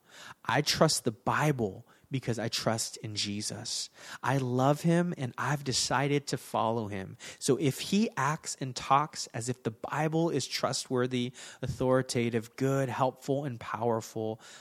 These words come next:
I will too, even if some of my questions remain unanswered or my answers remain unpopular."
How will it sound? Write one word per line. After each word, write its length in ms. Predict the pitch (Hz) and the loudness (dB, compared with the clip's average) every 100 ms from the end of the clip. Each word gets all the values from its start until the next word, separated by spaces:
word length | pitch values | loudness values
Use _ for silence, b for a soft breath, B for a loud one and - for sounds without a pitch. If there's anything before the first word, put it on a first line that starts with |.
| B _ | B _
I 360 | 123 131 156 160 | 4 6 6 4
will 340 | 139 131 139 | 6 6 4
too, 720 | - - - 165 131 101 104 B B B | 0 -4 0 2 2 0 -6 B B B
even 420 | 190 208 220 220 | -2 2 2 2
if 100 | 202 | 2
some 320 | - - 151 156 | 0 0 0 -2
of 120 | 147 | -4
my 100 | 131 | -6
questions 680 | - 117 113 - 123 117 117 | -4 -4 -2 -2 -4 -6 -6
remain 340 | 113 113 110 | -4 -4 -4
unanswered 840 | 120 131 139 123 117 - 95 98 - b b b b - | -4 -4 -4 -6 -4 -6 -8 -12 -18 b b b b -6
or 100 | 113 | -2
my 200 | 110 113 | -2 -4
answers 840 | 120 120 123 - 101 107 - - _ _ | -4 -2 -2 -4 -6 -10 -10 -10 _ _
remain 600 | 113 104 101 101 95 101 - _ | -8 -4 -4 -4 -6 -10 -16 _
unpopular." 720 | 107 - 101 - 104 110 120 | -10 -8 -10 -10 -14 -12 -14